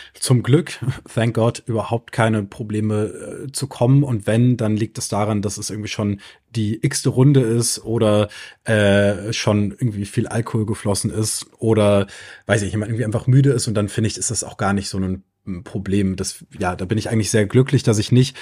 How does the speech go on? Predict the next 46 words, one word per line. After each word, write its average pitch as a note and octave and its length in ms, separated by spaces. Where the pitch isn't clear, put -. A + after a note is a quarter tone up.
wenn A2 120
ich - 120
eigentlich A2+ 300
total G#2+ 400
horny A2+ 240
bin, A2 280
einfach G#2 440
zu - 100
verkopft G#2+ 420
bin A2+ 140
und G2 80
nicht G#2 140
zum G2+ 120
Orgasmus A2 440
kommen G#2+ 200
kann, G#2 200
wie G2+ 80
das G2 180
ja, G2 180
ja, G2 260
wie A#2 180
es - 120
leider G#2 200
vielen A2+ 200
Leuten A#2 260
ergeht. G#2+ 420
Und A#2+ 420
ich - 260
kann B2 220
eigentlich A#2 360
in, A2+ 360
in B2+ 120
vielen C3+ 500
Stellungen A2 480
kommen. G#2 280
Das G2 120
ist, - 180
ich - 80
hab - 100
da, G#2+ 100
glaub G2+ 200
ich, - 80
gar G#2 160
nicht G2+ 140
so G#2+ 140
den G2 320